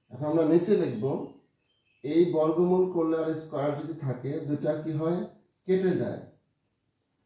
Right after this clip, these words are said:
তাহলে দুটা যদি কেটে যায়, তাহলে ভিতরে কি হলো? a plus b-টা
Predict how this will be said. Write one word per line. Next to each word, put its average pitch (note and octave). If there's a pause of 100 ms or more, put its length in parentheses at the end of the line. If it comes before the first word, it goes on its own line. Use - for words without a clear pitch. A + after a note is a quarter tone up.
(140)
তাহলে C#3
দুটা D3+
যদি F3 (100)
কেটে F3
যায়, D3+
তাহলে C#3+
ভিতরে F3 (100)
কি E3
হলো? E3 (240)
a - (200)
plus D#3+ (1040)
b-টা D#3+